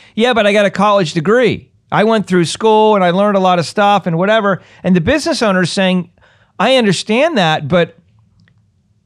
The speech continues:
really the only way you're valuable to me is if you can help this business make money. Because at this stage in the game, it's all cost."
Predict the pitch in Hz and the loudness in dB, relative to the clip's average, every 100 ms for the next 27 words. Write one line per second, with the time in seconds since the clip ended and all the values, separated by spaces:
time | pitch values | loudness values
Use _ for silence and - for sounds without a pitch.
0 | - 160 262 349 226 185 196 277 339 247 | -4 0 2 2 2 2 2 0 0 0
1 | 247 220 180 143 160 302 302 175 156 - | 0 2 0 2 0 2 0 2 0 0
2 | 135 131 135 160 190 170 170 170 135 185 | 0 2 2 0 0 2 2 2 0 -2
3 | 165 139 269 - 202 180 202 - - 151 | -4 -2 -4 -2 0 2 0 -4 -8 -2
4 | 202 151 185 269 214 190 170 185 202 175 | -2 0 -2 0 0 -2 0 -2 0 0
5 | 208 339 381 104 - _ _ _ _ _ | 0 0 -4 -8 -12 _ _ _ _ _
6 | _ _ _ _ _ _ _ _ - 226 | _ _ _ _ _ _ _ _ -4 0
7 | 226 190 180 254 302 381 294 220 202 185 | 0 0 -2 -2 -4 -4 -2 0 0 2
8 | 190 185 - 220 220 - 262 320 247 - | 2 0 2 0 0 -2 0 2 0 -4
9 | - - | -12 -20